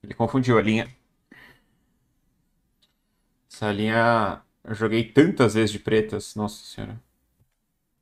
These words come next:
Eu fico feliz porque eu fico melhor aqui, mas me dá uma preguiça essa posição.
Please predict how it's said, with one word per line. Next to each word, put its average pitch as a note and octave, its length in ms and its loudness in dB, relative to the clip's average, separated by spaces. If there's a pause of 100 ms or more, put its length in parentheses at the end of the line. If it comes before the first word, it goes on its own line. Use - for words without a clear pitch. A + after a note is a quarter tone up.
(1900)
Eu A2 100 0
fico - 180 -4
feliz C#3 500 6
porque - 220 -2
eu G#2+ 60 6
fico A#2 200 -4
melhor A2 280 6
aqui, G#2+ 160 2
mas B2+ 120 2
me B2+ 80 2
dá B2+ 160 8
uma C#3 120 4
preguiça A#2+ 460 0
essa - 140 -8
posição. A2+ 500 -2